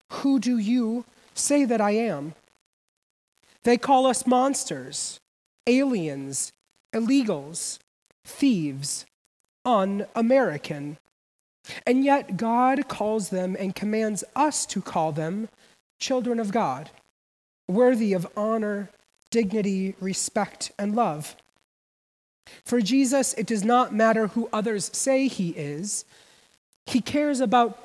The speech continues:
who we say Jesus is. And what we say about others says a lot about who we say Jesus is.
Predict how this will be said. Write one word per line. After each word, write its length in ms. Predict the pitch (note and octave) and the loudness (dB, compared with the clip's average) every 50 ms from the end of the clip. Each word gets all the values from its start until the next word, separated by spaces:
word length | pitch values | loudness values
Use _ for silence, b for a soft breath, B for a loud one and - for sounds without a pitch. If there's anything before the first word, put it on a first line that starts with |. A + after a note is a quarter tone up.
| - - | -16 -2
who 240 | - C#4+ C4+ B3+ A#3 | 0 2 2 4 2
we 420 | G3 F#3 A#3+ C#4+ C#4 A3+ F#3 E3+ | 2 4 4 6 6 4 4 0
say 320 | D#3+ - - - G3 E3+ E3 | -2 -4 -4 -4 -4 -4 -4
Jesus 500 | C#3+ C#3+ E3+ E3 C#3 C#3+ D3 - - - | -4 -4 -6 -6 -6 -6 -6 -8 -8 -8
is. 420 | D3+ D3 D#3 D3+ - - - - - _ _ _ _ _ _ _ _ _ _ _ _ _ _ _ _ _ _ _ | -10 -12 -12 -8 -8 -8 -8 -8 -12 _ _ _ _ _ _ _ _ _ _ _ _ _ _ _ _ _ _ _
And 200 | F#3 F3+ F#3 F3 | -4 -2 0 2
what 220 | G#3+ A3+ G#3+ - | 2 2 2 0
we 540 | G3 F3 F#3 A#3+ B3 B3 A#3 A#3 A3+ A3+ G#3+ - _ _ - _ | -2 0 2 4 4 4 4 4 2 0 -2 -4 _ _ -12 _
say 420 | - - - A#3 A3+ A3+ A3+ A3 | -4 0 0 2 2 4 2 2
about 380 | A3 G3 E3+ G3 F#3+ F3+ F#3 - - - | 2 0 0 0 0 0 -2 -4 0 2
others 580 | B3+ C4 F#3+ E3+ D#3 D#3+ E3 E3 - - - b b b b b b b - | 4 4 4 2 0 0 -2 -4 -4 -6 -8 b b b b b b b -6
says 260 | - - B3 A#3 A3+ | 0 2 2 2 4
a 80 | A#3 A3 | 2 2
lot 300 | G#3+ A3+ A3+ A3+ A3 G#3+ | 4 6 4 4 4 4
about 340 | F3+ G#3 G3+ G3 F3 - | 2 2 2 2 0 -2
who 160 | - A#3+ A3 G3+ | -2 -2 -2 0
we 160 | F#3 G3 F#3+ | -2 -2 -2
say 360 | E3+ - - A3 G3 F#3+ F#3 | -2 -2 -2 0 0 0 -2
Jesus 500 | D#3 E3 A3 A3 G3+ E3+ D#3+ D3 - - | -2 -2 -2 -2 -2 -4 -4 -4 -6 -4
is. 540 | - C#4 B3 D#3 - - - - - - - | -4 -2 -2 -2 -4 -8 -10 -10 -10 -10 -12